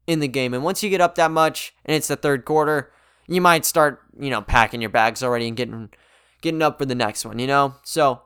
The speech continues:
they put up a good fight to close it. They actually outscored the Raptors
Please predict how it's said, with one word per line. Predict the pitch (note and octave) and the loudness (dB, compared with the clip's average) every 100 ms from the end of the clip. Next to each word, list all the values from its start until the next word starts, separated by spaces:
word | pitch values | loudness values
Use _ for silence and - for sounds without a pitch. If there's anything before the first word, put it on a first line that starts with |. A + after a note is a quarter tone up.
| - | 0
they | A3 | 0
put | A3 - B3 | 2 8 8
up | B3+ - | 8 6
a | C#3 | 0
good | A2+ D#3+ E3+ | 0 0 0
fight | - C3+ C3+ F3+ - - _ _ _ | 0 4 4 4 -4 -16 _ _ _
to | - | -10
close | C#3 D3 D#3 E3+ | -8 -2 -2 0
it. | G#3+ - | -2 -2
They | - C3+ C3+ | -4 -2 2
actually | C3+ D3 - D3+ | 2 0 -2 -6
outscored | - C#3 - - C#3 C#3+ | 2 2 0 -6 -4 -4
the | C3+ | -2
Raptors | C3 C3 C3+ D3+ D3 - | 2 4 2 -2 -6 -8